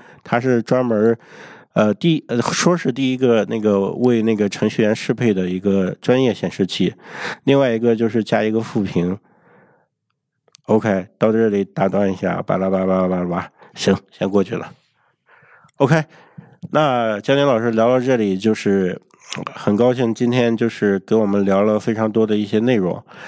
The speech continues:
呃，我也很期待下一期我们找更有意思的一些话题，可以深入去聊一聊。对，A I编程这个话题，虽然，嗯，就是大家今年这两年提到的比较多，但我觉得还是，呃，第一个就是，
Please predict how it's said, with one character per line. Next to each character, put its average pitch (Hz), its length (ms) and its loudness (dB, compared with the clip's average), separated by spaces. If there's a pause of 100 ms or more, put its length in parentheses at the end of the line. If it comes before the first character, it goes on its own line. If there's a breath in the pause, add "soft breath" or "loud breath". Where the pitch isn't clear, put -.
(320 loud breath)
呃， 101 500 2
我 101 460 2
也 98 280 2
很 101 220 -2
期 - 160 -2
待 113 160 0
下 113 180 0
一 110 40 -2
期 - 160 -2
我 101 120 2
们 101 180 -2
找 87 320 -2
更 117 240 0
有 92 140 0
意 107 180 2
思 101 160 -4
的 98 100 0
一 101 100 0
些 104 160 0
话 104 220 -2
题， 95 200 -6
可 101 140 0
以 95 80 2
深 107 240 0
入 104 140 0
去 101 200 -4
聊 92 220 0
一 101 100 4
聊。 - 240 -6 (1000 loud breath)
对 101 160 2
，A 139 280 0
I 156 40 0
编 156 160 0
程 127 160 0
这 135 140 0
个 123 100 -2
话 131 140 0
题， 113 120 -2
虽 120 140 0
然， 113 400 0 (240)
嗯， 101 200 0
就 110 180 0
是 101 220 0
大 110 140 0
家 107 320 0 (220 soft breath)
今 120 140 0
年 110 260 2
这 127 120 0
两 113 120 2
年 95 160 -2
提 - 160 -6
到 107 160 2
的 98 80 0
比 87 80 -4
较 87 140 -4
多， 95 280 0 (520 loud breath)
但 151 120 2
我 131 60 2
觉 117 160 0
得 139 140 2
还 113 240 -4
是， 117 640 0
呃， 104 380 2
第 151 220 2
一 156 40 0
个 147 140 2
就 117 160 -2
是， 110 320 0